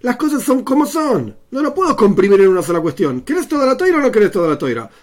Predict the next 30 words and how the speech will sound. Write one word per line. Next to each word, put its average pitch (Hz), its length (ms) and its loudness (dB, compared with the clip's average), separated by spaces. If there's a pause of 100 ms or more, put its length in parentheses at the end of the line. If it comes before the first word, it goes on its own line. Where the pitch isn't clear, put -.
(100)
A 240 80 -4
otro 285 220 0
lugar, 294 340 2
a 262 60 0
otra 254 200 -2
cosa. 277 320 -4
Por 156 140 -4
eso 170 120 -4
lo 165 60 -2
empujó 151 360 -10
con 165 100 -6
una 160 160 -4
medida, 131 460 -2
un 123 80 -2
metro 156 200 -2
patrón. 190 380 -8 (400)
Hillel, 208 320 4
por 165 140 0
el 165 80 2
otro 160 180 -2
lado, 160 480 0 (180)
era 175 160 -2
permisivo, 156 640 0
entregaba, 165 840 -2
daba 175 440 0
y 151 60 2
era 160 120 0
capaz 185 640 -4 (640)
de 147 140 -2
encontrar, 135 680 -2